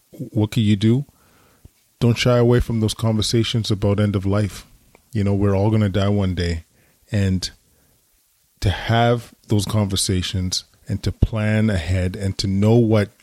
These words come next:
your loved one will want will go a long way. I promise you that. All right. For those, once again, that wanna leave some comments, you could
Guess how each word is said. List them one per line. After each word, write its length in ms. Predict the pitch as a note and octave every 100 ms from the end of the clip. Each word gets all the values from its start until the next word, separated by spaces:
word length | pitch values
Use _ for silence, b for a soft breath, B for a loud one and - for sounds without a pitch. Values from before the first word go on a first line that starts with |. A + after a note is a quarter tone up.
| b b b b
your 120 | G2+
loved 260 | G2 G2 G2+
one 140 | G2+
will 160 | F#2 E2+
want 460 | F2+ F2+ G#2+ - - _ b b b b -
will 120 | F2+
go 500 | E2+ G2 F#2+ F#2+ G#2 _ _ _ _ _ _ _ _ _ _ -
a 80 | G2
long 400 | F2+ F2 E2+ E2
way. 300 | E2 D#2 - _ _ _ _ -
I 60 |
promise 480 | - G2+ F#2+ F2+ -
you 60 | D#2+
that. 240 | D2 C#2 - _ _ _ _ _ _ _ _ _ _ _ _ _ _ _ _ b b b b b
All 100 | -
right. 200 | G#2+ D#2+ - b b b b _ _ _ _ -
For 160 | A#2+
those, 400 | A2 A#2 A#2+ - B B B
once 200 | A#2+ A#2
again, 260 | A#2 A#2+ A#2
that 120 | A2
wanna 220 | G#2 A2
leave 320 | A2 A2+ A#2
some 240 | - G#2+ F#2
comments, 880 | - - A2+ A#2+ A#2+ B2 - - - B B B B B B B _ -
you 120 | B2
could 420 | - A2+ G2+ -